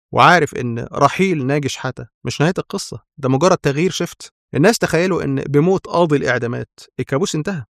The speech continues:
بس الحقيقة المرة إن الواجهة اتغيرت، لكن السيستم ثابت. عشان تفهم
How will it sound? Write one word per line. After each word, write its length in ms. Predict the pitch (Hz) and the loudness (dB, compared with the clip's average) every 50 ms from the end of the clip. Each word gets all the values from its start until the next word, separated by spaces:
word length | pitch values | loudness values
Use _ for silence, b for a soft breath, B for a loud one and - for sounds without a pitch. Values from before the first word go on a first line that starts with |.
| _ _ _ _ - | _ _ _ _ -4
بس 140 | 120 - | 0 2
الحقيقة 300 | 135 120 - - 190 233 | 2 2 2 4 2 4
المرة 340 | 208 180 180 180 165 143 131 - _ _ _ - | 4 4 2 0 0 -2 -6 -10 _ _ _ -2
إن 160 | 120 123 131 139 | 0 2 4 4
الواجهة 300 | 143 170 214 220 175 151 | 4 4 4 2 2 0
اتغيرت، 640 | 139 131 120 120 127 127 123 120 - _ - - _ _ _ _ - | 0 0 -2 -2 -2 -2 -4 -6 -8 _ -20 -20 _ _ _ _ -8
لكن 220 | - 127 - 131 127 | -6 -2 0 0 0
السيستم 500 | 120 - - 156 - - - 135 131 131 _ _ _ - - | 0 -2 -4 -6 -6 -4 -4 -6 -6 -6 _ _ _ -10 -6
ثابت. 500 | - 147 135 117 110 - _ - - _ _ _ _ - | -4 -2 -2 -4 -6 -10 _ -20 -20 _ _ _ _ -8
عشان 200 | 113 - 139 139 | -4 -2 0 0
تفهم 380 | - 247 226 - 151 131 123 | 0 0 -2 -2 -4 -4 -4